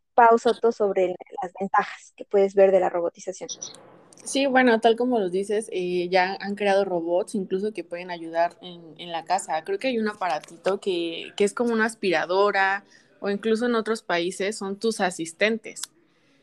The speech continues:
Speaker 2: Eh, también como tenemos como por ejemplo a,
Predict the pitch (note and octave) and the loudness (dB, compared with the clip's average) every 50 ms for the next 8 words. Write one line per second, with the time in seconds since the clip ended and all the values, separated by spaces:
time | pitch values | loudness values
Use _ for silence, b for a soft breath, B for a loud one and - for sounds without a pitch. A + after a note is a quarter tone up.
0 | b b b _ _ _ - G3+ G#3+ G#3+ G#3+ G#3+ G#3 G#3 G#3 G#3 G#3 - - _ | b b b _ _ _ -2 2 2 4 4 2 2 0 0 -2 -4 -6 -8 _
1 | _ - A3 A3+ A3+ A#3 A#3 A#3 A3+ - _ _ _ _ - C4 C#4+ C#4+ C#4 B3+ | _ -2 -2 0 0 0 0 -2 -4 -8 _ _ _ _ -4 -2 0 0 0 0
2 | A#3 A3+ G#3+ G#3 G#3 A3 G#3 G3+ G#3 A3 A3+ - - A3+ G#3+ G#3+ G#3+ G#3 G3+ G3 | 0 -2 -4 -4 -4 -6 -4 -4 -4 -4 -6 -6 -6 -6 -6 -4 -2 -2 -2 -2
3 | G3 G#3 G3+ G3+ G#3 G#3+ G#3+ G#3 G3+ G3 G3 F#3+ F#3 F3+ F3+ F3+ F3 F3 F3 F3 | -2 -4 -4 -2 -2 0 0 2 2 0 -2 -2 -4 -4 -6 -6 -6 -8 -8 -10
4 | F#3+ G3 | -12 -16